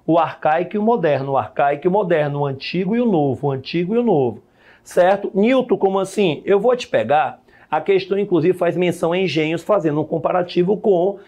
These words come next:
as antigas técnicas utilizadas para a produção de café. Quando eu falo do Vale do Paraíba, meu querido, quando eu falo do Vale do Paraíba,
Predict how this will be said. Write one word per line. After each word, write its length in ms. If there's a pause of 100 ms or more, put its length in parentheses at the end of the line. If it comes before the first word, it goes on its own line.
(140)
as 300
antigas 500
técnicas 640
utilizadas 640
para 160
a 40
produção 440
de 100
café. 460 (400)
Quando 240
eu 100
falo 300
do 120
Vale 300
do 80
Paraíba, 480
meu 160
querido, 400 (480)
quando 220
eu 100
falo 260
do 160
Vale 300
do 80
Paraíba, 580